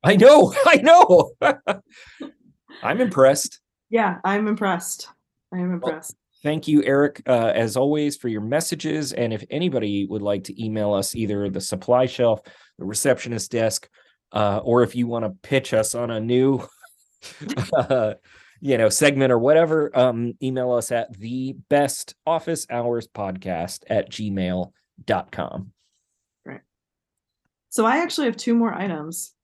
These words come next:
Speaker 2: for the receptionist desk. If we can
Speaker 1: All
Speaker 2: go
Speaker 1: right,
Speaker 2: back over
Speaker 1: stroll
Speaker 2: there.
Speaker 1: back there.
Speaker 2: Yeah, stroll back there. Uh, so this is one more item also from Nick, who says, "When it comes," this is about the office tattoo ideas. He writes,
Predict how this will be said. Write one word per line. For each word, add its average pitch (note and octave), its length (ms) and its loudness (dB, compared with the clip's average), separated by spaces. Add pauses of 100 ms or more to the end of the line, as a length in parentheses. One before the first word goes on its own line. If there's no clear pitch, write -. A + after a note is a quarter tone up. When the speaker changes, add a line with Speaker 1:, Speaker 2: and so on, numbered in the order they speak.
(120)
Speaker 2:
for F#3+ 80 -6
the F3 60 -2
receptionist F3 640 -6
desk. D#3 380 -8 (380)
If G3+ 80 -6
we B3+ 80 -2
can A3+ 100 0
Speaker 1:
All A3+ 60 2
Speaker 2:
go G#3 40 0
Speaker 1:
right, A3 80 0
Speaker 2:
back - 140 -8
over A3 140 -16
Speaker 1:
stroll C#3 180 6
Speaker 2:
there. A#2 40 -2 (200)
Speaker 1:
back - 60 -4
there. C3 340 2 (220)
Speaker 2:
Yeah, C#4 160 2
stroll A#3+ 320 0
back A#3+ 220 0
there. F3+ 320 -4 (440)
Uh, G#3 320 0
so G#3+ 140 -2
this B3 180 -2
is D#4+ 160 -6
one G#3+ 360 -2
more F3 480 -4
item D#3+ 420 -8
also F3+ 320 -6
from F#3+ 360 -2
Nick, - 380 -6 (1000)
who A3 100 -4
says, F3+ 480 -4 (280)
"When G#3+ 160 0
it A3+ 80 -4
comes," C4 640 -6 (160)
this G3 240 -2
is G3+ 40 -2
about F3+ 220 -2
the F3 80 -4
office F3+ 340 -2
tattoo - 480 -8
ideas. - 520 -14 (760)
He C4+ 120 0
writes, E3+ 340 -2